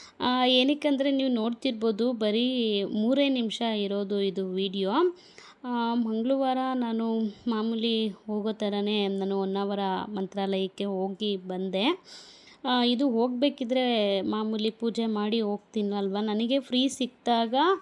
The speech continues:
ಆ, ಟೆನಿಕಾಸ್ಟ್ ಬೆಳಿಗ್ಗೆನೇ ಎಲ್ಲ ಮುಗಿಸಿ ಹೋಗ್ತೀನಿ. ಆ, ಒಂದೊಂದು ದಿನ ಆಗಿಲ್ಲ ಅಂದಾಗ ನಾನು ಅಲ್ಲಿಂದ ಬಂದು ಪೂಜೆ ಮಾಡಿ ಮುಗಿಸ್ಕೊತೀನಿ.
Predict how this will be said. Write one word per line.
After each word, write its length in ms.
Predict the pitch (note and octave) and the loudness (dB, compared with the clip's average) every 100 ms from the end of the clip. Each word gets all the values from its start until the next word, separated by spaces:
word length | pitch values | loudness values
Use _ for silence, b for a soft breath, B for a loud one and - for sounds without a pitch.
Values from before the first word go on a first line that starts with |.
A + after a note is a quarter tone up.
| B B B B B | B B B B B
ಆ, 320 | C4 B3+ A#3+ A#3+ | -2 2 2 2
ಟೆನಿಕಾಸ್ಟ್ 640 | A#3 A#3 A#3+ C4+ D4+ C#4+ | 2 0 2 2 2 0
ಬೆಳಿಗ್ಗೆನೇ 500 | A#3 A3 A#3+ C4 C4+ | 2 2 2 2 2
ಎಲ್ಲ 200 | A#3 A#3 C4 | 2 0 0
ಮುಗಿಸಿ 480 | B3+ A#3+ - E4 | 0 -2 -2 0
ಹೋಗ್ತೀನಿ. 800 | D4 A#3 A3+ A3+ _ A3 G3+ B3 F#4 - B B B _ A#3 | 0 0 -2 -2 _ -2 2 2 2 -2 B B B _ 2
ಆ, 120 | C4+ | 4
ಒಂದೊಂದು 380 | C#4 C#4+ D#4 D4 | 4 4 4 4
ದಿನ 140 | D4 | 4
ಆಗಿಲ್ಲ 540 | D4+ C4 A#3 A#3 C4 C4 | 2 2 0 0 0 2
ಅಂದಾಗ 380 | B3+ B3 A#3+ A#3 D4+ | 2 2 2 2 0
ನಾನು 260 | C#4 A#3+ | 2 0
ಅಲ್ಲಿಂದ 360 | A3 G#3+ A3+ A3+ A3 | 0 0 0 0 -2
ಬಂದು 400 | G#3 A#3+ C#4+ D#4 | 0 2 2 0
ಪೂಜೆ 360 | B3+ A3 A#3 | -2 -2 0
ಮಾಡಿ 720 | A3 G3+ G3+ G#3+ G#3 F#3+ F#3 F3+ B B A3 | 0 0 0 0 2 2 0 -4 B B -6
ಮುಗಿಸ್ಕೊತೀನಿ. 840 | G3 G#3+ - G#3 F#3 F#3+ G3 | -2 -4 -4 -8 -4 -2 2